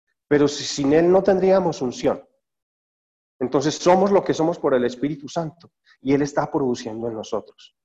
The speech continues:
Ahora, nosotros empezamos leyendo ahí en Juan catorce, dieciséis al dieciocho y luego el versículo veintiséis, ¿cierto? Empezamos leyendo allí. Y, y, y quiero que lo recordemos nuevamente, o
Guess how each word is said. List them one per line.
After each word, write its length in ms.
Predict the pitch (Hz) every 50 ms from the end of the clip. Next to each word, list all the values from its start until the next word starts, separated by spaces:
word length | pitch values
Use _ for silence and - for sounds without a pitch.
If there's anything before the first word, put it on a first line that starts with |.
| _ _ _ _ _ _ _ - - - - - -
Ahora, 320 | 139 165 185 156 - - -
nosotros 460 | 143 139 139 139 156 170 170 233 208
empezamos 460 | 233 196 - 151 151 151 170 180 180
leyendo 340 | 165 147 139 143 143 147 165
ahí 140 | 156 156 160
en 80 | 156 147
Juan 240 | - 165 156 156
catorce, 500 | - 175 151 - - 151 156 151 - 180
dieciséis 880 | 175 165 123 110 - 113 104 - 123 120 120 120 131 - - - _ _ _ _ _ _ _ _ _ _ _ _ _ _ -
al 140 | - 131 131
dieciocho 540 | 127 113 110 - 127 123 123 120 - -
y 20 | 127
luego 200 | 120 110 110 127
el 60 | 123
versículo 520 | - 113 107 - - 110 - - 123 120
veintiséis, 580 | 110 104 101 - 98 92 - 95 87 87 - -
¿cierto? 480 | - - - 107 92 80 - - - - _ _ _ _ _ _ _ _ _ _ _ _ _
Empezamos 540 | - 104 - 117 110 - 120 117 127 139 131
leyendo 340 | 123 107 110 104 107 110 113
allí. 240 | 113 104 104 104 104 - _ _ _ _ _ _ _ _ _ _ _ _ _ _ _ _ _
Y, 340 | - 123 123 120 117 113 110 -
y, 540 | 120 120 113 110 107 104 101 - - - 110
y 40 | 110 -
quiero 240 | - 139 139 151 156
que 80 | - 160
lo 80 | 131
recordemos 540 | 113 117 - - 110 110 113 117 120 120 120
nuevamente, 520 | 123 120 120 117 113 117 120 117 117 -
o 100 | 131 110